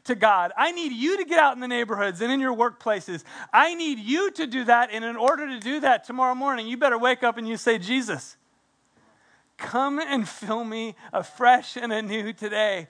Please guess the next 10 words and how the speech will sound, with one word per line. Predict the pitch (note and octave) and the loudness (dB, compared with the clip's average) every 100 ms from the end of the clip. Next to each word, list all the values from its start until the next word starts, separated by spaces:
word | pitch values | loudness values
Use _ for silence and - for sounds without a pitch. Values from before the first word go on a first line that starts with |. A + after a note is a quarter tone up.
| - - | -18 -2
Like | A3 B3 - | 4 4 2
the | |
prophets | A3 - C4+ C#4 C#4+ A#3+ | -10 2 4 4 0 -6
of | C#4 | -6
old | B3+ C4+ C4+ C#4 - | 2 4 4 2 -4
came | B3+ C4 A#3+ | -4 -4 -4
and | A#3 | -4
they | |
poured | A#3 A#3 C4+ C#4 | -4 2 2 2
oil | A3+ C4+ C#4+ B3+ G3 | 2 4 4 4 2